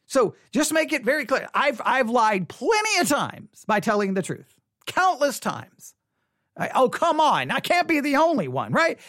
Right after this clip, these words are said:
And I've lied countless of times by not telling the truth, right? I mean, we've all, we, I can't be the only, I keep hearing, <gasps> "No,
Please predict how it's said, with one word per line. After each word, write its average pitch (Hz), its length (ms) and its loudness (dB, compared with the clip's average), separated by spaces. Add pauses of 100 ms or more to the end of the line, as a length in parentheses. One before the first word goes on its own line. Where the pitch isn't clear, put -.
And 294 160 0
I've 285 160 0
lied 277 280 0
countless 339 440 -4
of 277 80 -10
times 247 520 -4 (200)
by 233 440 0 (600)
not 381 360 2
telling 156 380 -4
the 156 100 -4
truth, - 440 -10
right? - 280 0
I 240 100 0
mean, 240 160 2
we've 254 180 2
all, 240 180 0
we, 240 140 -2 (720)
I 220 80 -2
can't 403 340 0
be 330 140 2
the 339 160 2
only, 285 140 2 (140)
I 190 60 2
keep 285 220 0
hearing, 214 260 0
<gasps> - 20 -4
"No, 277 500 0